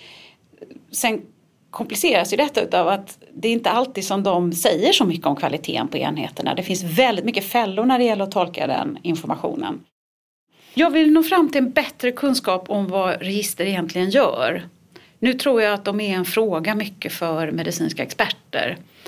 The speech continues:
Och i någon mån folk som reglerar detta lagligt och myndigheter och så. Och då tror jag att det kan behövas nya synvinklar på det och nya sätt att beskriva vad de egentligen gör.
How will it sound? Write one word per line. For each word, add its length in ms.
Och 220
i 20
någon 260
mån 580
folk 200
som 140
reglerar 500
detta 380
lagligt 760
och 260
myndigheter 840
och 80
så. 300
Och 140
då 180
tror 320
jag 200
att 260
det 140
kan 280
behövas 760
nya 580
synvinklar 720
på 280
det 280
och 100
nya 280
sätt 380
att 60
beskriva 560
vad 160
de 160
egentligen 680
gör. 640